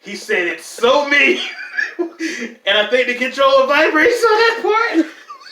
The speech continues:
Like, I don't know what to do. I'm sorry.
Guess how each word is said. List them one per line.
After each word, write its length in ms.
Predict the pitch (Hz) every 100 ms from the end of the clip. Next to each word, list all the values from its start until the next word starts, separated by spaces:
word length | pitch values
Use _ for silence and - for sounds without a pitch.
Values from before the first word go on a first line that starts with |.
| - 330 1077 -
Like, 680 | - 494 - - - 415 330
I 100 | 285
don't 260 | 349 359 339
know 320 | 349 359 330
what 120 | 349
to 120 | 359
do. 140 | 330 370 415 427 523 466 - - - - -
I'm 300 | - 381 381
sorry. 760 | 392 392 415 403 392 403 392 359